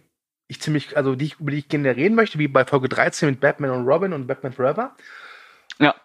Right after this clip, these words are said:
Speaker 1: Und irgendwie hatte ich schon länger das Bedürfnis, mal wieder Mortal Kombat zu gucken, also diese beiden Filme, die es gibt.
Speaker 2: Mhm.
Speaker 1: Und dachte mir, hey, der Trashcast würde sich doch perfekt dafür anbieten. Und deswegen habe ich gesagt, Jungs, Folge zwanzig,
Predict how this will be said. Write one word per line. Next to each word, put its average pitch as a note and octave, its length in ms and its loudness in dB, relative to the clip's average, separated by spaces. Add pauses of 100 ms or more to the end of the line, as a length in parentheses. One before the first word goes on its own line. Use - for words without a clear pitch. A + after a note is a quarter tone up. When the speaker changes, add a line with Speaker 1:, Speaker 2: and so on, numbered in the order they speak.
(400)
Speaker 1:
Und F3+ 460 2
irgendwie A3+ 680 2 (160)
hatte - 300 -4
ich - 360 -8 (540)
schon - 200 -2
länger F#3+ 220 6
das F3+ 180 4
Bedürfnis, E3+ 480 2
mal E3 140 0
wieder D#3+ 120 2
Mortal D#3 240 0
Kombat F3+ 340 0
zu B2 100 -8
gucken, F#3+ 400 -6
also C3 140 -2
diese C3 200 -2
beiden C3 300 2
Filme, D#3+ 300 0
die B2+ 100 -8
es - 120 -10
gibt. - 320 -6 (580)
Speaker 2:
Mhm. E3+ 340 8 (260)
Speaker 1:
Und D#3 340 0 (100)
dachte D3+ 320 0
mir, G3 400 4
hey, G3 180 2
der B2+ 140 2
Trashcast - 580 0
würde E3+ 140 0
sich F#3 100 0
doch - 220 0 (440)
perfekt - 480 0
dafür F#3+ 300 4
anbieten. E3+ 760 -2
Und D3 240 -2 (120)
deswegen F#3+ 340 2
habe G3+ 160 4
ich G3+ 100 -4
gesagt, G#3 440 0
Jungs, D#3 320 2
Folge D#3+ 240 4
zwanzig, C3 720 -4